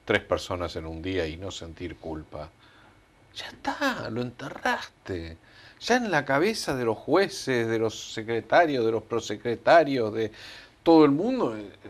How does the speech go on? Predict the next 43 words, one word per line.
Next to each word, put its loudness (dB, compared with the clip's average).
estamos 2
hablando 6
de 2
un -2
señor -2
que 2
puede 4
matar 4
tres 2
personas. -2
¿Y 4
de 12
dónde 8
lo 6
sacás? 4
De -2
que -2
dibujó 2
un 4
hombre, 6
una 2
casa, 6
una 0
mujer 2
y -6
contestó -2
un -2
cuestionario 2
de 2
cien -6
preguntas. 0
No -8
tiene -2
ningún 4
valor 6
científico, -4
es -6
algo 2
estadístico, -6
es -8
un -10
disparate 0
total. 2